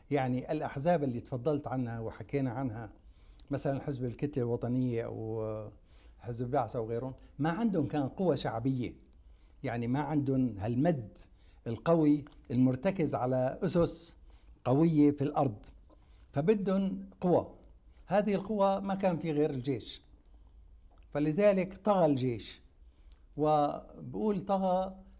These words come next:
ب-، بمعنى أنه صار هو المستلم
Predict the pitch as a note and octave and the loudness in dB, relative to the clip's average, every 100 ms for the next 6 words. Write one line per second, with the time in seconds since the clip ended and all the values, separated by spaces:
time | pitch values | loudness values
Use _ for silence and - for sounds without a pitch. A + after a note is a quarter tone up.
0 | - - - F#3+ E3 C#3+ D3+ E3 E3 D#3+ | -16 -14 -10 -8 -6 -4 -2 -2 -2 -2
1 | D#3 D#3 E3 D3 B2+ C3 B2+ C#3+ - _ | -2 -4 -6 -4 -2 -2 -4 -8 -18 _
2 | _ - - E3 C#3 C4 G#3+ D#3+ D3 - | _ -10 -2 0 4 4 4 2 0 2
3 | E3+ E3 D#3 | 2 2 -2